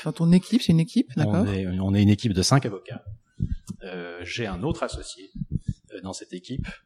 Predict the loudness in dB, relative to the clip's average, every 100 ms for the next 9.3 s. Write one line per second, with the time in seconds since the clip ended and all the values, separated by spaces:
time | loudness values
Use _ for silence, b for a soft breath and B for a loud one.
0 | -12 0 4 4 4 2 4 4 4 2
1 | 2 -2 -4 -6 -4 -6 -6 -6 -6 -4
2 | -6 -6 -10 -12 -14 -14 -14 -16 -20 -14
3 | -14 -12 -10 -8 -8 -6 B B B B
4 | B -4 0 0 0 0 2 0 0 -4
5 | -4 -4 -6 -8 -10 -8 -8 -8 -10 -8
6 | -6 -2 -2 -2 -4 -6 -6 -8 -10 -12
7 | _ -14 0 2 4 2 0 2 2 2
8 | 2 2 0 0 -2 0 2 6 10 12
9 | 12 10